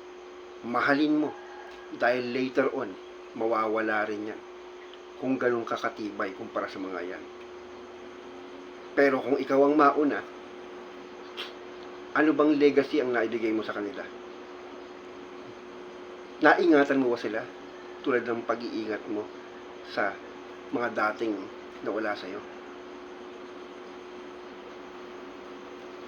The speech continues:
Naipakita mo ba sa kanila yung nararapat nung ikaw ay nabubuhay?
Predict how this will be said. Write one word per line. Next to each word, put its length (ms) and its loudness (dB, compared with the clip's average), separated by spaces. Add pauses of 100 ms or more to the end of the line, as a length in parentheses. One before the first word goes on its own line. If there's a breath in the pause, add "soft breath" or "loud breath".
(760)
Naipakita 480 6
mo 80 4
ba 80 8
sa 160 0
kanila 240 0 (1400)
yung 160 10
nararapat 640 8 (1800)
nung 160 0
ikaw 240 4
ay 80 2
nabubuhay? 540 -2